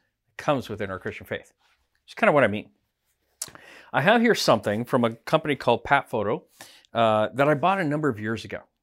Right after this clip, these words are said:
And I bought it, uh, to, you know, kind of assist me in some of the camera work that I was wanting to do with my cell phone and that kind of thing. And I have to tell you, I was really excited about it. When I first got it, uh,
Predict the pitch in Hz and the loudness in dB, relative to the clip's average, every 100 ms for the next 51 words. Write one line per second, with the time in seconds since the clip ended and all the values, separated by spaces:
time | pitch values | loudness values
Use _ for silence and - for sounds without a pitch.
0 | _ - 104 101 107 180 185 104 104 _ | _ -18 -10 -6 2 4 4 2 -6 _
1 | _ - 104 98 98 95 - 123 113 107 | _ -18 -6 -4 -4 -8 -8 -6 -4 -6
2 | 104 101 _ _ _ _ _ 214 269 247 | -8 -12 _ _ _ _ _ -8 -6 -6
3 | 226 220 143 - 151 - 147 131 117 135 | -4 -4 -4 -2 -4 -2 -4 -4 -4 -6
4 | 120 113 101 - _ _ _ 107 - - | -6 -4 -6 -8 _ _ _ -20 -14 0
5 | 135 127 123 117 113 117 107 110 110 107 | 2 4 4 2 0 -2 -2 -4 -6 -6
6 | 107 113 107 101 101 107 101 - 101 98 | -8 -6 -6 -4 -6 -6 -6 -4 -4 -4
7 | 101 98 95 92 85 92 78 101 156 143 | -6 -6 -8 -10 -12 -12 -10 -2 -2 0
8 | 117 98 90 110 110 113 107 104 - 95 | 0 -2 -2 -4 -4 -4 -2 -4 -6 -8
9 | 95 90 101 - - - - - - 120 | -6 -8 -10 -14 -20 -20 -20 -20 -6 0
10 | 113 110 151 147 - 131 127 110 - - | 2 4 6 4 6 8 8 6 0 -10
11 | - - | -18 -10